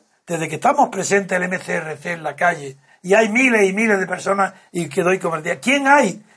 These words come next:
que se una de partidos que nos apoye? Ni uno. ¿Por qué? Porque todos son oportunistas.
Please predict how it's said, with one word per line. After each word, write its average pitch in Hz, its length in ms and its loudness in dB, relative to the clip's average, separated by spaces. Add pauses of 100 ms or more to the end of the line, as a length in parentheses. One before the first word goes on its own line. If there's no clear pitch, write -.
(100)
que 180 140 -2
se 175 140 -4
una 190 300 0
de 190 240 2
partidos 190 560 0
que 180 140 -8
nos 170 120 2
apoye? 180 320 0
Ni 190 180 -2
uno. 156 260 -4 (200)
¿Por 156 180 -2
qué? 220 240 2 (160)
Porque 208 340 6
todos 269 440 8
son 320 280 6
oportunistas. 170 920 -2